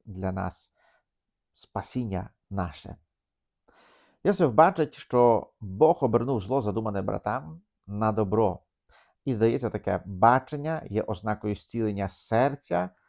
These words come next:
яке виражається в, в цій символічній дії "говорив до них зичливо". Дослівно єврейський текст говорив "промовляв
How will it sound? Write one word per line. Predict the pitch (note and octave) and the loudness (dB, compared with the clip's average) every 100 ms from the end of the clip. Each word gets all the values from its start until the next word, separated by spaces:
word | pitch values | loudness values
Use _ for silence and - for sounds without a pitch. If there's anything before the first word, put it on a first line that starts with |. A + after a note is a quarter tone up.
| _ _ | _ _
яке | - - G#2+ A2 _ _ | -10 -4 -4 -4 _ _
виражається | - G#2 G2 B2 B2+ F#2+ | -4 -2 2 2 0 -2
в, | G2+ - - - G#2+ | -6 -6 -12 -8 -6
в | F#2+ | -8
цій | - C3 | -8 -8
символічній | C3+ G#2 F#2+ G#2+ A2+ - F#2+ | -6 -4 -4 -4 -6 -8 -6
дії | F2+ A2+ C3 C3+ C3 _ _ _ | -2 -2 0 -2 -4 _ _ _
"говорив | F2+ B2 A#2 F#2 F#2 G#2+ D#3+ C#3+ | 4 8 8 6 2 2 2 2
до | B2+ | -2
них | C3 B2 A#2 - _ _ _ _ - | -2 0 -2 -4 _ _ _ _ -10
зичливо". | F#2 F2 G2 - - G2+ A2+ F#2 - - _ _ _ - | -6 -2 -2 -2 -2 2 4 2 -4 -10 _ _ _ -8
Дослівно | G#2 - C#3 A#2+ | -8 -4 -2 0
єврейський | G2+ G2 G#2+ - F#2+ | 0 0 -2 -2 -8
текст | - G#2 - | -4 -4 -4
говорив | G2 F#2 G2+ G2+ F2 _ _ _ | -6 -2 0 0 -4 _ _ _
"промовляв | - A2+ G#2 F#2+ F#2 F#2+ G#2+ C#3 C3+ B2+ | -2 0 2 0 -4 -2 0 0 -2 -6